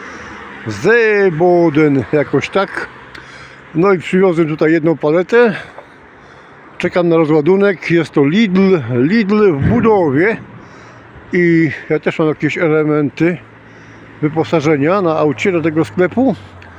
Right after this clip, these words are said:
No i chcę wam pokazać, że tutaj w Austrii też mają <clears throat> recykling. Tutaj jest sklep Spar czy Spar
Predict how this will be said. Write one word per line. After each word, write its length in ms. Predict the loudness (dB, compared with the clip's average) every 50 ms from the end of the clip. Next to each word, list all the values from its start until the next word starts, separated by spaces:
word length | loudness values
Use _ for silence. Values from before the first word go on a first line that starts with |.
| -20 -20 -20 -20 -20 -20 -14 -6 -2
No 160 | 0 0 0
i 60 | 0
chcę 180 | -2 -2 -2 0
wam 140 | -2 -2
pokazać, 540 | -2 -4 -4 -2 0 0 2 2 0 0 0
że 80 | -4 -4
tutaj 300 | -4 -4 -2 0 0 2
w 60 | 2
Austrii 440 | 0 0 0 -4 -4 -4 -4 -2 0
też 240 | 2 0 0 2 2
mają 380 | 2 2 2 2 0 -2 -4 -8 -12 -8 -6 -4 -4 -4 -6 -8 -12 -20 -20 -20 -20 -20 -20
<clears throat> 800 | -20 -20 -20 -20 -20 -20 -20 -20 -20 -20 -20 -20 -20 -12 -4 0
recykling. 680 | 0 0 0 0 -4 -2 0 0 0 2 2 0 -2 -6 -12 -12 -12 -14 -16 -20 -20 -20 -20 -20 -20 -20 -20 -20 -20 -20 -20 -20 -20 -20 -20 -20 -20 -20 -20 -18 -10 -6 -4
Tutaj 400 | -4 -2 0 2 2 4 4 4
jest 340 | 2 2 0 -2 -2 0 0 0
sklep 340 | 0 -2 -2 0 0 0 0 -2 -6 -6 -6 -6 -8 -18 -18
Spar 580 | -18 -12 -4 -2 0 2 2 0 -2 -4 -8 -10
czy 160 | -8 -8 -8
Spar 440 | -8 -6 -2 0 0 0 0 -2